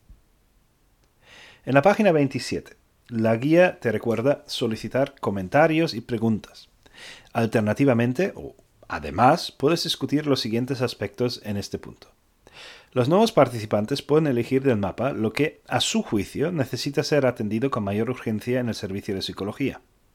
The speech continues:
Eso no significa que tienes que obedecerles,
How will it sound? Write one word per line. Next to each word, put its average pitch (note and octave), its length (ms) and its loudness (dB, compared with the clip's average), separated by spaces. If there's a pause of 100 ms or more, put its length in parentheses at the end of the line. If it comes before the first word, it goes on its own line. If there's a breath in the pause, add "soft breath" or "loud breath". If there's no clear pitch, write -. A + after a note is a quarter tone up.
(720 loud breath)
Eso C#3+ 200 4
no A3+ 80 6
significa C#3 500 2
que A2+ 140 -2
tienes E3 640 4
que A#2 140 2
obedecerles, G2 840 0